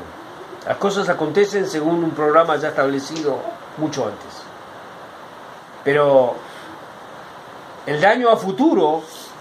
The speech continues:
que es lo que tenemos que entender, que nosotros tenemos responsabilidades compartidas con seres que ya no están y con seres que todavía no llegaron. Ese es el punto. Esa es la cuestión central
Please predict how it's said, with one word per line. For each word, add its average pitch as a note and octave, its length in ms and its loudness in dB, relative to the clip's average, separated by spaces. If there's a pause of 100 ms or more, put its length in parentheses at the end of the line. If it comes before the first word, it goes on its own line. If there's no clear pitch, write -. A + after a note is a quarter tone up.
(100)
que D3+ 100 -2
es D3+ 60 -2
lo D#3+ 140 4
que D3 100 0
tenemos D#3+ 360 2
que D#3+ 100 -2
entender, D3 480 2
que C#3 80 0
nosotros D3 580 0 (360)
tenemos D#3 360 2
responsabilidades D3 880 4
compartidas D#3 920 2 (340)
con D3 180 2
seres F3+ 320 -2
que C#3+ 140 -6
ya E3+ 160 2
no E3+ 80 0
están F3+ 320 2 (640)
y C#3 80 0
con D3+ 180 4
seres E3+ 240 0
que D#3 80 -4
todavía C3+ 380 4
no C3+ 80 2
llegaron. A#2 540 -6 (680)
Ese F#3+ 260 0
es - 120 -12
el A#2+ 80 -10
punto. G#2 420 -14 (580)
Esa F#3 320 4
es F#3+ 120 4
la E3+ 140 2
cuestión F3+ 400 2
central E3 640 2